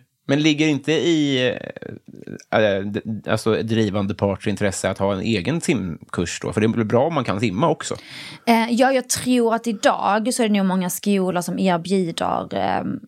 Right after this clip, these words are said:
Speaker 1: Separat?
Speaker 2: ehm, ja, typ så efter skolan
Speaker 1: Ja.
Speaker 2: eller separat eller så här. Fast på min tid,
Speaker 1: Ja.
Speaker 2: och man måste också veta att jag växte upp i en by i norra Skåne. Min familj var typ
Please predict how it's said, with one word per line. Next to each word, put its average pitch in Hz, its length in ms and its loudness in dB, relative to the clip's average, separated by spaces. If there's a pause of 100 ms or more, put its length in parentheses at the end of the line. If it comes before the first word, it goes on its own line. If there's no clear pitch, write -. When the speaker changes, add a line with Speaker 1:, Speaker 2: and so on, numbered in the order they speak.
(140)
Speaker 1:
Separat? - 400 2
Speaker 2:
ehm, - 80 -10 (200)
ja, 180 360 2
typ 170 160 -10
så - 100 -6
efter 180 220 -6
skolan 175 380 0
Speaker 1:
Ja. 170 80 -2
Speaker 2:
eller 170 120 -6
separat 170 320 -4
eller 170 100 -10
så 180 60 -2
här. 165 100 0
Fast 180 240 -4
på 196 80 -2
min 214 280 4
tid, 190 400 -2 (160)
Speaker 1:
Ja. 113 180 2
Speaker 2:
och - 380 -4
man 180 160 -2
måste 175 220 -4
också 175 200 -6
veta 170 280 -2
att 160 120 -6
jag 175 340 0
växte 160 340 -6
upp 165 240 -4 (500)
i 180 100 2
en 170 180 -2
by 160 420 -2
i 175 100 -2
norra 165 220 0
Skåne. 165 640 0
Min 170 220 -2
familj 170 200 -4
var 160 60 -2
typ - 120 -14